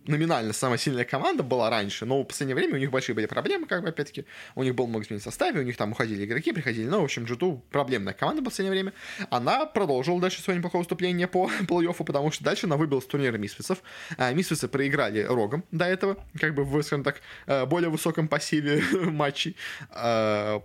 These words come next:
упали в лузера, где проиграли уже три ноль без шансов Джи ту, и опять-таки Джи ту очень крутую форму набрав, прошли дальше, и дальше, на этом, самое главное, они не остановились, потому что дальше Джи ту три ноль побеждают Фнатиков, как бы и Фнатики,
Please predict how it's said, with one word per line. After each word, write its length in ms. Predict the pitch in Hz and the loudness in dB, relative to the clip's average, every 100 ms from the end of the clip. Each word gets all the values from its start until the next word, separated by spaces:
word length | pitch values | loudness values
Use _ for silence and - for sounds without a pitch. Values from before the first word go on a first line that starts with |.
| - | -4
упали 400 | 131 127 117 113 | 0 0 2 0
в 80 | 107 | 0
лузера, 300 | 117 143 311 | 0 0 0
где 180 | 147 127 | 0 0
проиграли 420 | 135 135 143 113 | 2 2 2 2
уже 160 | 110 123 | 0 0
три 160 | 123 | 0
ноль 180 | 123 104 | 2 0
без 140 | 110 | 0
шансов 320 | - 104 107 104 | -2 -2 -4 -6
Джи 100 | 107 | -2
ту, 180 | 196 - - - - | -2 -2 -10 -16 -4
и 220 | 135 135 | 0 2
опять-таки 300 | 131 131 - | 2 0 -2
Джи 140 | - 147 | -2 0
ту 120 | 156 | 0
очень 180 | 156 - | 0 -2
крутую 200 | 131 123 | -2 0
форму 220 | 120 110 104 | 0 0 2
набрав, 200 | 127 139 | 2 0
прошли 240 | 143 110 | -2 0
дальше, 280 | 101 185 320 - - - | 0 0 -2 -8 -14 -6
и 80 | - | -2
дальше, 340 | 139 156 - 123 | 0 0 0 0
на 60 | |
этом, 160 | 139 175 | 2 2
самое 180 | 135 127 135 | 2 0 2
главное, 220 | 156 135 | 2 2
они 140 | 127 | 0
не 100 | 143 | 0
остановились, 420 | 131 - 123 165 - | 0 0 0 0 -2
потому 180 | - 117 | -2 -2
что 120 | 117 | 0
дальше 280 | 123 180 151 | 0 2 0
Джи 140 | 117 | 0
ту 120 | - | 0
три 160 | 175 143 | 0 2
ноль 160 | 131 | 2
побеждают 400 | 180 123 117 127 | 2 0 2 2
Фнатиков, 500 | - 143 175 - - - - - - | 2 0 0 -2 -10 -16 -20 -20 -18
как 220 | - 117 107 | -2 -2 2
бы 80 | 123 | 2
и 80 | 117 | 2
Фнатики, 460 | 143 185 - - | 0 -2 -2 -10